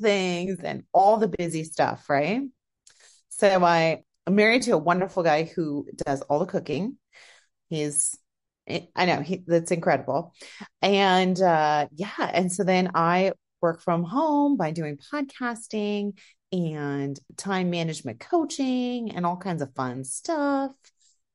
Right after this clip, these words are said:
And if I do have free time, I love to go to the gym. That's, that's, like, my happy place. I go and work out in the morning, see some friends, get, like, the adrenaline's pumping, like, okay,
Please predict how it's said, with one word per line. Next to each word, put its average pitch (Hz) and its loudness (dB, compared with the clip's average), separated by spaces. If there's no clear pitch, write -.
And 190 2
if 190 2
I 196 6
do 208 0
have 302 0
free 269 -2
time, 165 -2
I 180 4
love 190 4
to 196 -8
go 180 4
to 170 0
the 165 -2
gym. 131 -4
That's, 156 -6
that's, 175 0
like, 180 0
my 170 0
happy 135 -2
place. - -6
I 156 0
go 165 4
and 165 2
work 160 2
out 147 2
in 156 -6
the 151 -6
morning, 226 0
see 190 -6
some 175 -4
friends, 202 0
get, 185 4
like, 170 0
the 175 2
adrenaline's 165 0
pumping, 156 -2
like, 143 -2
okay, 170 2